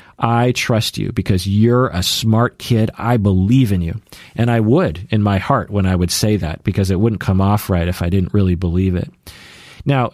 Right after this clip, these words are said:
did I know that the kid wasn't gonna screw up? No, I,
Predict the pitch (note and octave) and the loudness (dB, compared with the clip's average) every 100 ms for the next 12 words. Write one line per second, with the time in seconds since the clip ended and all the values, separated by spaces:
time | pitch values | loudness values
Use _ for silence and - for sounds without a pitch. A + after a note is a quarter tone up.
0 | - C3 C3+ A#2+ G#2+ G#2+ C3+ F3 C#3+ B2 | -4 0 2 2 2 2 2 2 2 0
1 | A2 C#3 A#2+ G2+ A2 A#2+ G2 G2+ F2+ - | -2 0 0 2 0 0 0 0 0 0
2 | G2+ A2+ G2 - D#3+ D#2 - A#2 | 0 0 0 -2 -4 -4 -4 -2